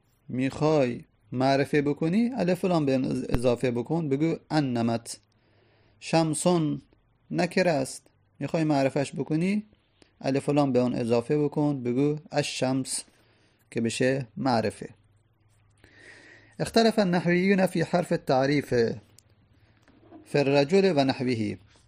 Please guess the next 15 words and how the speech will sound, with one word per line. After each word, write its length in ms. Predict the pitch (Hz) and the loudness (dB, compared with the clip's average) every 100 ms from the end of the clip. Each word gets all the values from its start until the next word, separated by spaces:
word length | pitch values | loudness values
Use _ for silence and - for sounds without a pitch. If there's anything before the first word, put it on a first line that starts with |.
| _ _ _ _ _ _ _ _ - - - - _ _ _ _ | _ _ _ _ _ _ _ _ -20 -20 -20 -20 _ _ _ _
نحویون 880 | 151 196 196 202 190 190 180 170 170 - - | -2 0 4 4 4 4 2 0 -2 -10 -2
در 180 | 135 131 | 0 0
حرف 280 | - 190 170 170 | 0 -2 0 -2
تعریف 680 | 151 127 135 160 123 101 - - 117 | 2 2 2 2 0 -2 -10 -10 0
در 280 | 123 123 113 | 2 2 0
الرجل 840 | 127 123 117 123 123 143 165 123 - | -2 -2 0 0 0 2 2 2 -2
و 120 | 123 123 | -2 0
مانند 480 | 127 131 131 131 | 0 0 0 0
آن 320 | 139 180 190 165 | 0 0 0 -2
اختلاف 440 | - 151 131 - | -4 0 0 0
دارند. 360 | 113 104 104 - _ _ _ _ _ _ _ _ _ _ _ _ _ _ _ _ _ 139 | -4 -2 -6 -12 _ _ _ _ _ _ _ _ _ _ _ _ _ _ _ _ _ -2
در 340 | 131 139 - | 0 0 0
الرجل، 760 | 147 156 143 131 120 139 123 113 - | 0 2 0 0 2 2 0 -2 -2
المرأة، 880 | 143 143 123 117 - 131 117 104 - | 0 0 2 0 2 0 0 0 -4
الشمس، 760 | - 135 - - 131 123 107 | -4 -2 -4 -4 -2 -2 -4